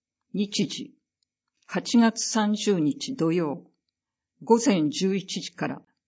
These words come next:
会場は午前十時三十分から。午後二時から。会場は午後一時三十分から。場所、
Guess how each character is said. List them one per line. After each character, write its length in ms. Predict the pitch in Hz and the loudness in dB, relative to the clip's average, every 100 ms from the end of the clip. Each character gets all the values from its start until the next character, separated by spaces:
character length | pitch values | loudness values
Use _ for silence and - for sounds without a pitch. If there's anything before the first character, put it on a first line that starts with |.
| _ _ _ _ _ | _ _ _ _ _
会 280 | - 208 208 | 0 2 2
場 300 | - 190 180 | 2 2 2
は 180 | 156 - _ - | -2 -4 _ 0
午 140 | 208 208 | 0 2
前 280 | 180 143 | 0 0
十 280 | - 226 220 | -2 2 2
時 200 | 208 156 | 2 -4
三 320 | - 190 196 | -4 0 0
十 180 | 190 208 | 0 -2
分 400 | 196 - 147 139 | -4 -4 -2 -2
か 120 | - | -4
ら。 140 | 147 - _ _ _ _ _ _ _ _ _ _ _ _ _ _ - | -10 -12 _ _ _ _ _ _ _ _ _ _ _ _ _ _ -6
午 180 | 151 233 | 4 6
後 160 | 196 | 6
二 160 | 156 190 | 4 0
時 200 | - - | -2 -6
か 120 | 151 | -6
ら。 160 | 135 - _ _ _ _ _ - | -8 -10 _ _ _ _ _ -10
会 280 | - 208 208 | 0 2 2
場 320 | 208 196 175 | 2 2 2
は 180 | 160 - _ | -2 -6 _
午 140 | - 202 | 0 2
後 180 | 185 - | 2 -2
一 300 | - - 226 | -2 -2 0
時 140 | 165 | -2
三 300 | - 180 190 | -2 0 0
十 220 | - 208 | 0 -2
分 340 | - - 135 - | -2 -4 -2 -2
か 120 | - | -8
ら。 140 | - - _ _ _ _ _ _ _ _ _ _ _ _ _ _ _ _ | -10 -14 _ _ _ _ _ _ _ _ _ _ _ _ _ _ _ _
場 100 | 175 | -4
所、 340 | 170 - 180 | -2 -2 -4